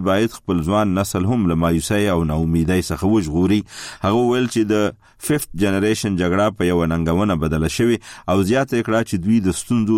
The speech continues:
د لرې کولو وړتیا لري، ځکه چې دوی یو هوښیار ملت دی او د ننګونو سره به مخ نه شي.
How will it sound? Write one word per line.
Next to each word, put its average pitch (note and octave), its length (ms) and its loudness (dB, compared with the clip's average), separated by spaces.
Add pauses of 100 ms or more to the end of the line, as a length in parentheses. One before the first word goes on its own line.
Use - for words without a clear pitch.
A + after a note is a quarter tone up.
(140)
د - 0 - (240)
لرې F#2+ 280 2
کولو F#2+ 300 2
وړتیا G#2+ 460 0
لري، A2 180 2 (300)
ځکه A#2 220 -2
چې F#2+ 140 -2
دوی A2 140 4
یو E2+ 160 4
هوښیار F#2 420 0
ملت E2+ 340 0
دی G#2+ 140 2
او F2+ 60 2
د D#2 180 0
ننګونو D#2+ 480 0
سره D#2 160 -4
به F#2 160 0
مخ - 180 -4
نه D2 200 -4
شي. F#2 120 -4